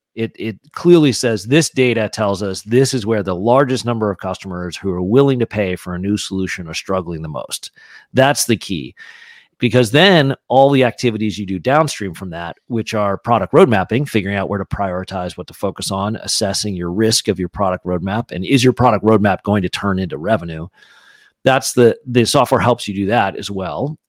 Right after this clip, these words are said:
And most importantly, our software helps your teams agree on this stuff. Um, so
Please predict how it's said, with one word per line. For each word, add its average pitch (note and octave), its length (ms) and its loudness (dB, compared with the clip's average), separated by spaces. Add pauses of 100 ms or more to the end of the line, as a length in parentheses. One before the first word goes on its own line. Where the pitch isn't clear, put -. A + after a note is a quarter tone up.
And C3+ 320 0 (140)
most F3 400 6
importantly, G#2 720 -2 (500)
our D3 100 4
software E3 340 4
helps D3 240 4
your C3 100 2
teams D#3+ 400 2
agree A2+ 360 2
on D#2+ 160 0
this D2+ 120 -8
stuff. - 480 -8 (360)
Um, A#2 340 0 (160)
so B2+ 420 4